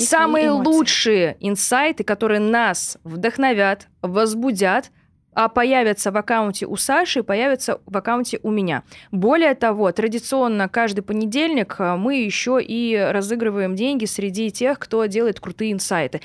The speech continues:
Speaker 2: Те, кто реально думает. Поэтому прямо сейчас то, что ты выписал из инсайтов, ты должен снять в сторис и поставить две отметки. И ждать, что мы тебя,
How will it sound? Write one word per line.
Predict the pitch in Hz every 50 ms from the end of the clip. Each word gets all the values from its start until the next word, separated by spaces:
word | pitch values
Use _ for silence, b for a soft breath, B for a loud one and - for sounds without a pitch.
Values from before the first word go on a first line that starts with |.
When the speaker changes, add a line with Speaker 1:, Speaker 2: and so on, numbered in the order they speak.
| B B B
Speaker 2:
Те, | B 277 285
кто | - 277
реально | 240 220 233 247 254 240 226
думает. | 214 190 226 220 196 160 131 113 - -
Поэтому | - 226 240 233 240 240 226
прямо | 226 - 247 254 277 330 339 359
сейчас | 349 - - 330 - - 269 240 226 226 254 277 - - - _ _ _ _ _ _ _ _ _ _ -
то, | - 285 349
что | 339 - 349
ты | - 320
выписал | 294 294 285 262 254 - 226 220
из | 202 196
инсайтов, | 196 180 175 - 196 175 180 214 - - -
ты | -
должен | 214 220 233 226 220 220 208 - B B B
снять | B - - 233 220 214 208
в | -
сторис | - 220 240 320 330 - -
и |
поставить | - 190 - 226 220 214
две | 180 190 202 190
отметки. | 190 - 160 151 147 - - 160 B B B B B
И | B 214
ждать, | 190 190 226 269 311
что | - - 208
мы | 190 214 233
тебя, | - - 175 180 190 214